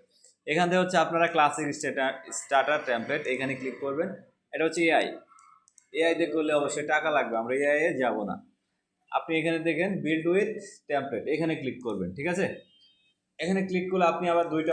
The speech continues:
অপশন পাবেন, একটা হচ্ছে পেজ ব্লক এডিটর, আরেকটা হচ্ছে Elementor। আমরা Elementor-এ ক্লিক করবো, বুঝতে পারছেন? Elementor-এ ক্লিক করবো,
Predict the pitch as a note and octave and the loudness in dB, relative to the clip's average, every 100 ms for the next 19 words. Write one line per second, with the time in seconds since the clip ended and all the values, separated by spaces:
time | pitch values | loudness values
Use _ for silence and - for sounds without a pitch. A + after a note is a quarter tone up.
0 | D3+ - B2 A2+ G2+ A#2+ B2+ D3 D3 E3 | 0 0 -4 -2 -2 -4 -4 -6 -4 -6
1 | D#3+ - C3+ D3+ - - - - _ _ | -6 0 0 0 -4 -8 -10 -16 _ _
2 | A2+ B2 F3+ - D3+ - D#3 D#3 D#3+ G#3+ | -6 0 0 -2 -12 -10 -6 -4 -2 -2
3 | - - _ _ B2 B2+ C3 D3 D3 C#3 | -4 -16 _ _ -6 -4 -6 -4 -4 -2
4 | A#2+ G#2 F2 - - - _ _ _ _ | -2 -4 -6 -8 -16 -20 _ _ _ _
5 | - _ C3 D3+ F#3+ - - - F3+ G3+ | -20 _ -4 4 4 2 -6 -6 0 2
6 | G3 F3+ F3 D#3+ C#3 C3 A#2 G#2+ A2 C3 | 4 4 2 2 -2 -4 -4 -4 -4 -4
7 | E3 E3+ E3 D#3 A2 - - - _ D3+ | -2 -2 0 -2 -4 -10 -20 -20 _ -4
8 | E3+ E3 C#3+ C3+ A#2 A2+ - G#2+ | -2 0 0 -2 -2 -6 -8 -8